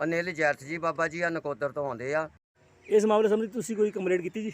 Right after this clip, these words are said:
Speaker 1: ਮੈਂ ਕੱਲ੍ਹ ਆਈ ਜੀ ਸਾਹਿਬ ਦੇ ਜਲੰਧਰ ਕਰਕੇ ਆਇਆ ਕੰਪਲੇਂਟ।
Speaker 2: ਨਹੀਂ, ਸਭ ਤੋਂ ਪਹਿਲਾਂ ਤਾਂ ਆਪਾਂ ਥਾਣੇ ਜਾਣਾ ਪੈਂਦਾ, ਠੀਕ ਨਹੀਂ? ਸਿੱਧਾ ਆਈ ਜੀ ਦੇ ਜਾਣ ਦੀ ਲੋੜ
Speaker 1: ਥਾਣੇ,
Speaker 2: ਨਹੀਂ ਹੈ।
Speaker 1: ਥਾਣੇ ਸਾਡੀ ਸਰ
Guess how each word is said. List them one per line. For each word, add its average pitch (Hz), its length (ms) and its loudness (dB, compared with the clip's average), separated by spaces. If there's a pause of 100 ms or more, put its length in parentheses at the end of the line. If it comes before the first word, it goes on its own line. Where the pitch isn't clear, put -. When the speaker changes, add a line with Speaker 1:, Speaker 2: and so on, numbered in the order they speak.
Speaker 1:
ਮੈਂ 175 200 4
ਕੱਲ੍ਹ 196 220 4
ਆਈ 175 120 8
ਜੀ 180 160 -2
ਸਾਹਿਬ 170 220 4
ਦੇ 202 120 0
ਜਲੰਧਰ 165 300 0
ਕਰਕੇ 175 300 2
ਆਇਆ 190 140 6
ਕੰਪਲੇਂਟ। 175 400 0 (580)
Speaker 2:
ਨਹੀਂ, 190 200 0 (180)
ਸਭ 165 180 -2
ਤੋਂ 170 120 -6
ਪਹਿਲਾਂ 185 180 0
ਤਾਂ 185 80 4
ਆਪਾਂ 180 340 0 (260)
ਥਾਣੇ 165 220 -2
ਜਾਣਾ 170 220 2
ਪੈਂਦਾ, 165 320 0 (680)
ਠੀਕ 160 120 -6
ਨਹੀਂ? 196 140 0
ਸਿੱਧਾ 180 240 4
ਆਈ 185 140 6
ਜੀ 180 140 -4
ਦੇ 175 220 0 (440)
ਜਾਣ 180 180 -2
ਦੀ 180 80 -2
ਲੋੜ 170 120 -2
Speaker 1:
ਥਾਣੇ, 185 140 6
Speaker 2:
ਨਹੀਂ 226 120 6
ਹੈ। 240 160 6
Speaker 1:
ਥਾਣੇ 196 320 4
ਸਾਡੀ 196 280 2
ਸਰ 196 160 4